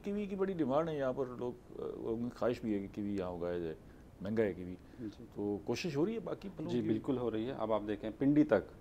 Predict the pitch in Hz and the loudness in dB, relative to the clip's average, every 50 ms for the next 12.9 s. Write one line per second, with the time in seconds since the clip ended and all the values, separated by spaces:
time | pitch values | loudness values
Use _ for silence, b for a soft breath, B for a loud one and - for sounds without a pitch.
0 | - - - 101 110 101 90 107 101 101 - 110 101 - 101 - - 101 98 98 | -16 -12 -6 -2 -2 2 2 2 2 4 2 0 0 0 -4 -2 -2 0 0 0
1 | - - 95 98 101 92 - 98 92 - 92 90 92 92 95 - - 104 98 90 | -2 -4 -4 -4 -6 -6 -6 -8 -6 -4 -4 -4 -4 -6 -6 -2 -2 -2 0 0
2 | 95 95 92 92 92 98 - 101 95 - - - - 101 82 - - 107 104 104 | -2 -2 -2 -4 -6 -6 -8 -10 -12 -12 -12 -8 -8 -8 -4 0 0 2 2 2
3 | 101 - 113 107 110 110 101 104 98 - 120 107 110 104 - 120 110 107 104 101 | 2 2 4 6 6 6 6 4 2 2 2 2 2 2 4 4 6 6 4 2
4 | 104 104 - - 101 95 90 - - 95 - 95 - - - 107 101 104 101 104 | 0 -2 -2 0 -2 -2 -2 -2 -6 -4 -4 -4 -4 -2 0 2 2 2 2 0
5 | 107 107 104 107 104 107 - - - 104 107 104 101 - 98 92 - 107 110 - | -2 -2 -2 -2 -4 -4 -6 -4 -2 0 0 0 0 -2 -4 -6 -4 -8 -10 -8
6 | - 107 - 110 104 - B B B B B - 113 113 131 135 131 - 120 104 | -8 -6 -6 -6 -6 -6 B B B B B 2 8 10 10 10 10 8 6 6
7 | 101 92 90 90 87 - - 87 - - - - 104 - - 69 - - 107 101 | 6 4 2 -2 -2 -6 -10 -12 -12 -12 -8 -8 -8 -8 -8 -12 -6 -2 0 0
8 | 101 104 101 - - 101 95 98 95 90 92 90 - - 107 101 98 95 92 90 | 0 0 -2 -2 0 0 0 0 0 0 -2 -2 -2 -2 0 0 0 0 -2 -4
9 | - 98 - - 117 107 - - 98 87 - 95 87 98 92 87 - - 95 92 | -4 -6 -4 0 0 0 2 2 0 2 0 -2 -2 -2 -6 -6 -8 -8 -10 -8
10 | 92 92 92 B B B B B B - 104 98 - 104 98 101 95 - 110 110 | -8 -10 -12 B B B B B B -4 -4 -2 0 0 0 0 0 2 2 2
11 | 107 104 101 - - - 101 101 104 101 101 98 98 98 98 95 - - - - | 2 2 0 -4 -2 -2 0 2 2 0 0 0 0 -2 -2 -4 -6 -12 -14 -6
12 | - 98 107 113 120 120 113 107 104 101 95 87 92 87 80 87 87 | 0 2 4 4 6 6 6 6 6 6 4 2 -2 -2 -4 -6 -10